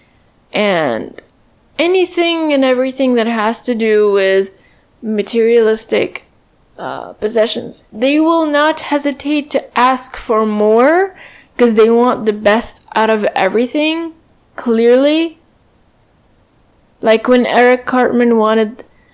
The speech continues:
a bathroom for himself <laughs> in the, in the school because he pretended to be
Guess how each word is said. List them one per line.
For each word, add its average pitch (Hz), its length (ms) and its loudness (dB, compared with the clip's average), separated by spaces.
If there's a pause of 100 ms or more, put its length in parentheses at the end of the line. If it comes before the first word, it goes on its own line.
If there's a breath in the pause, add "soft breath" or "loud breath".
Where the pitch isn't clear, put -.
(180 soft breath)
a 226 80 2
bathroom 247 720 4
for 247 180 -2
himself 233 920 0
<laughs> 254 60 2
in 262 140 6
the, 254 180 4 (3250 loud breath)
in 277 180 2
the 277 100 2
school 311 360 2
because 262 280 0
he 285 120 4
pretended 277 800 -2
to 247 120 0
be 233 500 0